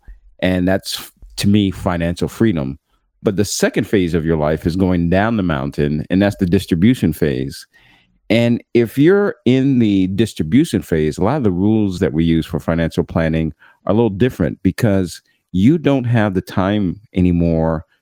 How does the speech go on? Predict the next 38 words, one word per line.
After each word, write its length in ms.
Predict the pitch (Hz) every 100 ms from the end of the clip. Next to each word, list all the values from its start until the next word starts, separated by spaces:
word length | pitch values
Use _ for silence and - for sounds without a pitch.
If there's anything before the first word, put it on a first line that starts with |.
| _
to 100 | -
rebound 840 | 90 98 120 95 85 80 80 82 80
from 260 | - - 90
a 40 | 78
big 240 | 87 85
mistake. 600 | 82 - 95 80 - - _ _ _ _ _ _ -
So 380 | - 123 120 -
the 120 | 120
reason 380 | 123 180 180 196
I 80 | 139
break 260 | 120 120 -
it 80 |
down 300 | 95 104 104
into 320 | 98 90 98 - -
the 240 | 101 90 78 -
two 760 | - 165 127 104 101 95 92 _ _ - -
sides 420 | - 107 104 98
of 60 | 87
the 80 |
mountain 640 | 87 123 147 - 92 82 82 _ _ _ _ -
is 480 | 117 113 107 98 - _ -
when 180 | 107 131
you're 120 | 208
in 80 | 190
the 80 |
accumulation 560 | 117 - 120 101 123 92
phase, 420 | - 80 82 - _ -
the 100 | 123
most 400 | 123 143 151 -
important 480 | 135 - 127 117 104
thing 180 | 110 104
that 180 | 90 -
you 120 | 92
can 180 | 82 82
do 380 | 101 85 76 - _ _ -
is 140 | 92
save 460 | - - 110 98 87
money. 400 | 90 76 60